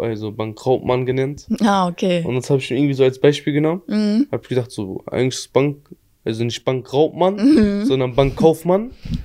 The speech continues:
Speaker 1: Find ich
Speaker 2: Wäre eine
Speaker 1: eigentlich
Speaker 2: Idee.
Speaker 1: so, wäre, ja, wäre meine Idee. Wäre eigentlich schlauer, ja, weil ich kenn
Speaker 2: Ja.
Speaker 1: mich Mathe aus,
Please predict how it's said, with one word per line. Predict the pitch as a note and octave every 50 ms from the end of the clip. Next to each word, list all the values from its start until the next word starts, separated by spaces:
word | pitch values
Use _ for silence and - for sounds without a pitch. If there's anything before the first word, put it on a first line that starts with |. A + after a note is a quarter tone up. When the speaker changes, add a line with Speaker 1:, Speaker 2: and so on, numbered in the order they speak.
| - - - - -
Speaker 1:
Find | - - - -
ich | F#3
Speaker 2:
Wäre | F#3 G3
eine | G3
Speaker 1:
eigentlich | F#3+ F#3+ F#3+ F3
Speaker 2:
Idee. | F#3+ F3+ C#3 C3+
Speaker 1:
so, | B2+ B2+ B2 - - _ _ -
wäre, | C3 C3+ C3 B2+ C3+ C3 B2+ - -
ja, | - B2 C3 C3 B2
wäre | C#3 C3+ B2 C3
meine | C3 B2+ B2+ B2+
Idee. | B2 A#2+ B2 C3+ C3+ A#2+ A2+ - -
Wäre | - A#2+ A#2+
eigentlich | B2 B2 B2+ B2 - -
schlauer, | - - C#3 C#3 C#3 C3 A#2+
ja, | A#2+ B2+ B2+
weil | A#2+ A2+
ich | A2 -
kenn | G3+ G3
Speaker 2:
Ja. | F#3+ G3
Speaker 1:
mich | G3 -
Mathe | - C#3 C#3+ C#3+ -
aus, | C#3+ C#3+ C#3+ C#3+ C#3+ -